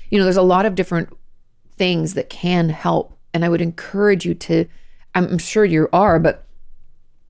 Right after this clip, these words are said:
let them know this is happening. Let them know that you still feel that your depression and your suicidal thoughts are such an impediment to you in your life, because I am just a firm believer that it doesn't have to be that way. We just have to find the right,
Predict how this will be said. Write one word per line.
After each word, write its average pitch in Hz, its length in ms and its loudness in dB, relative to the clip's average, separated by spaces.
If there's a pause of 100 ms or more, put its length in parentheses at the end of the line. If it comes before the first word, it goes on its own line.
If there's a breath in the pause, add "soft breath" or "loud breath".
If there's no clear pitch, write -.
(200)
let 185 180 0
them 220 140 4
know 175 160 4
this 180 260 0
is 165 120 -4
happening. 156 520 -6
Let 170 180 -2
them 226 180 4
know 170 240 2
that 156 200 2 (300 soft breath)
you 190 100 2
still 185 280 0
feel 180 500 2 (240 soft breath)
that - 160 2
your 170 120 2
depression 175 520 -2
and 156 120 -2
your 151 100 -2
suicidal 151 440 -2
thoughts 175 240 -2
are 156 60 -8
such 156 200 -6
an 160 60 -4
impediment 175 640 0
to - 120 -12
you 127 200 -4
in 156 160 -4
your 151 120 -2
life, 151 400 2
because 165 300 0 (600 soft breath)
I 196 320 4
am 190 140 0
just 185 160 -2
a 190 60 0
firm 185 260 0
believer 180 340 0
that 170 140 0
it 165 80 -4
doesn't 165 280 -2
have - 340 -10
to 156 80 -4
be 165 220 -2
that - 200 -6
way. - 140 -6
We 160 140 0
just 165 160 -4
have 165 180 -4
to 156 80 -10
find 156 360 -4
the 151 80 -6
right, 151 400 0